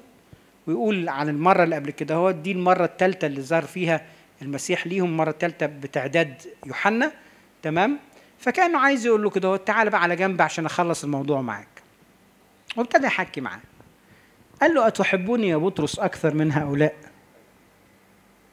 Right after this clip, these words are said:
هو قال له: "أنا بحبك أكتر من هؤلاء." قال له: "لو دول عملوا كده، أنا ما أعملش كده. أصل أنت مش واخد بالك، أنا محبتي ليك أكتر. أنا محبتي ليك أكتر."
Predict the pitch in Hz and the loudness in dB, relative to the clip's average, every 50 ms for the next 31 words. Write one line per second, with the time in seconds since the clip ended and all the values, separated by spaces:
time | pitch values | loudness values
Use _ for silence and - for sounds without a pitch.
0 | _ _ _ _ _ _ _ _ _ - - 139 139 151 175 185 180 160 170 160 | _ _ _ _ _ _ _ _ _ -16 -10 -6 -4 -2 0 0 0 0 2 2
1 | 156 147 151 - 156 143 139 - 143 139 - - 135 120 123 127 127 123 117 113 | 4 4 4 2 0 0 -2 -2 -2 -2 -2 -4 -4 -4 -2 -2 -4 -4 -4 -8
2 | 117 - - - - _ _ _ _ _ _ _ _ _ - _ _ - - _ | -10 -12 -16 -20 -20 _ _ _ _ _ _ _ _ _ -20 _ _ -20 -20 _
3 | _ _ - 160 160 151 147 131 139 139 139 135 165 196 214 202 185 196 220 220 | _ _ 2 4 4 6 4 4 4 2 2 6 6 6 6 6 4 4 4 4
4 | 202 175 170 170 - 269 226 269 262 220 180 165 156 151 139 147 156 143 - 127 | 4 4 4 2 2 2 2 4 4 4 4 4 4 4 4 2 0 0 -2 -6
5 | - 131 120 127 120 - - 180 175 - - 139 135 - - 156 - 151 135 123 | -8 -8 -8 -8 -10 -10 -6 -6 -6 -4 -4 -6 -6 -4 -4 -4 -4 -6 -8 -6
6 | 127 123 113 113 110 - 160 151 147 139 131 123 - - 123 123 143 160 156 143 | -8 -8 -8 -8 -10 -10 -8 -6 -6 -6 -6 -8 -8 -8 -8 -4 -4 -4 -4 -4
7 | 135 135 185 254 277 - - - _ _ _ _ _ _ _ _ _ _ _ _ | -6 -4 -4 -6 -6 -8 -14 -20 _ _ _ _ _ _ _ _ _ _ _ _
8 | _ _ - 170 - - - - - - - - - _ _ _ _ _ _ _ | _ _ -2 -2 0 0 -4 -6 -6 -6 -18 -20 -20 _ _ _ _ _ _ _
9 | _ _ _ _ _ - 196 202 170 139 127 - 127 135 160 180 - 156 143 147 | _ _ _ _ _ -2 0 0 0 0 -2 -4 -4 -4 -4 -2 -2 -2 -4 -4
10 | - - 113 107 - - - - - | -4 -6 -10 -10 -12 -16 -20 -20 -20